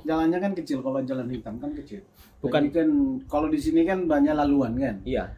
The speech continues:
Speaker 1: Banyak. Kalau kendaraan besar kan nggak dibolehkan semua lewat.
Speaker 2: Iya.
Speaker 1: Paling mobil-mobil kecil. Kalau di sana kan tak kira kau jalan kecil, jalan besar semua mobil masuk. Mobil truk ke, mobil angkot ke, semua masuk sana.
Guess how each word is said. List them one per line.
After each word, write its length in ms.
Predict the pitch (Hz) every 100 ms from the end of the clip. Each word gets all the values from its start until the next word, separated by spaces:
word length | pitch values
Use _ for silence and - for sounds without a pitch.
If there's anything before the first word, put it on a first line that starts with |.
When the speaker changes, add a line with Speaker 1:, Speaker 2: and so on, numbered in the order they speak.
| -
Speaker 1:
Banyak. 520 | 110 110 117 113 -
Kalau 340 | 127 117 117 113
kendaraan 440 | 139 139 135 135
besar 320 | 139 - 139 147
kan 120 | 160 156 - _ _ _ _
nggak 380 | 131 135 139 127
dibolehkan 560 | 139 139 139 139 143
semua 400 | 139 - 131 139
lewat. 460 | 135 160 127 101 - -
Speaker 2:
Iya. 260 | 131 101 98 - _ _ - - -
Speaker 1:
Paling 280 | - 123 156
mobil-mobil 640 | 147 131 123 123 120 120
kecil. 200 | 117 120
Kalau 140 | 135 147
di 120 | 139
sana 260 | 156 151 175
kan 240 | 202 185 - - _ _
tak 220 | - -
kira 400 | - 196 147 113 -
kau 180 | 127 123
jalan 260 | 127 123
kecil, 260 | 123 131 156
jalan 220 | 147 139
besar 280 | 131 135 175
semua 400 | 160 143 139 175
mobil 380 | 165 139 147 165
masuk. 380 | 143 165 - - - - - _
Mobil 280 | 254 226 247 -
truk 320 | 226 233 -
ke, 160 | 226 214 208 220 220 _ _ _
mobil 300 | - - 135 -
angkot 480 | - 185 208 226 220
ke, 100 | 214 214
semua 280 | - 165 143
masuk 320 | 127 - -
sana. 300 | 117 101